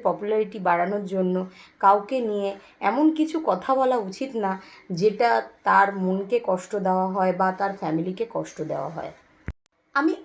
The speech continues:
আলপনাদিকে সেরকমভাবে চিনতাম না, তো বেশ কিছুদিন, মানে বেশ কিছুদিন বলতে তিন চার মাস আগে থেকে ওদের ভিডিও আমি দেখতাম, খুব ভালো লাগতো, আর ওদের কমেডি ভিডিও তো দারুণ লাগতো। সত্যি কথা বলতে আমি হাসতে হাসতে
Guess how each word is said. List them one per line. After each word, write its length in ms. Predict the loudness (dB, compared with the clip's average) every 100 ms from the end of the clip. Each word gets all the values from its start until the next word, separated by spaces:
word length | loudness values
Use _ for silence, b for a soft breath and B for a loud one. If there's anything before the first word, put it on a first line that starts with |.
| 2
আলপনাদিকে 640 | 2 0 -2 -2 -2 0
সেরকমভাবে 680 | 0 0 0 -2 -6 -4 -2
চিনতাম 420 | -2 -4 -4 -2 -4 -4
না, 80 | -10 b b b b _ _
তো 80 | 4 4 4
বেশ 220 | 0 0 -2 -8
কিছুদিন, 460 | -6 -4 0 0 0 -2 0
মানে 140 | 0 0
বেশ 160 | -2 -4
কিছুদিন 420 | -8 -10 -6 -4 -4
বলতে 340 | 0 0 0 -6 -6 -14 -10
তিন 160 | -8 -4
চার 200 | 2 2
মাস 180 | 2 -2 -4 -4
আগে 240 | -2 -2
থেকে 320 | -4 -6 -6 -8 B B _
ওদের 200 | 0 0 0
ভিডিও 280 | -4 -2 0
আমি 180 | 0 -2
দেখতাম, 360 | -4 -6 -6 -10 -8
খুব 140 | -4 -4
ভালো 240 | 0 2 4
লাগতো, 340 | 4 2 -4 -8 -2
আর 100 | -2
ওদের 200 | 0 -4 -4
কমেডি 360 | -4 -4 -4
ভিডিও 280 | -6 -6 -4 -4
তো 60 | -4 0
দারুণ 260 | 0 2 -2 -2
লাগতো। 260 | -6 -10 -14 B B B
সত্যি 320 | -4 -2 0 2
কথা 220 | 4 4
বলতে 320 | 2 0 0 0 2
আমি 120 | 0
হাসতে 380 | 0 0 0 -4
হাসতে 280 | -4 -4